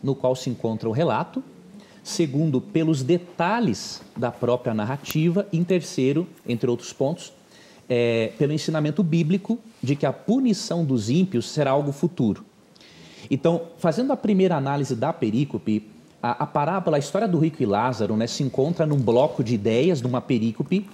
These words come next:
em que Cristo começa a tratar do assunto no capítulo quinze e vai até o capítulo dezessete, verso dez. E o recurso literário que ele se utiliza pra se comunicar aqui com os discípulos e com os fariseus também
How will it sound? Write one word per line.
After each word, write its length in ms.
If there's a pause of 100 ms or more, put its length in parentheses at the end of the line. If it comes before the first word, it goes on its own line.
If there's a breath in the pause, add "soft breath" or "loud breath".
(360 loud breath)
em 120
que 140
Cristo 400
começa 400
a 40
tratar 300
do 120
assunto 480
no 80
capítulo 480
quinze 600 (160)
e 80
vai 140
até 160
o 60
capítulo 400
dezessete, 360
verso 240
dez. 360 (420 loud breath)
E 80
o 100
recurso 800 (160)
literário 800
que 140
ele 140
se 160
utiliza 500
pra 180
se 160
comunicar 560
aqui 300
com 240
os 100
discípulos 600
e 60
com 160
os 100
fariseus 520
também 380